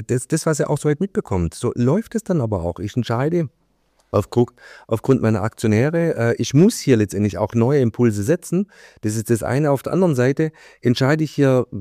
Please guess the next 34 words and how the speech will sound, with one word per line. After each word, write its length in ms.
nehmen 240
wir 60
ein 100
Beispiel, 440
wenn 80
wir 80
darüber 420
sprechen 440
dürfen, 260
Bayer. 380
Bayer 220
war 100
ein 120
Vorzeigekonzern 1300
und 240
hier 280
aus 240
Anführungszeichen 840
Motivationen, 580
die 100
mir 120
nicht, 240
die 100
sich 200
mir 140
nicht 160
erschließen, 520
habe 140
ich 60
Monsanto 680
letztendlich 400
übernommen 480
und 180
habe 180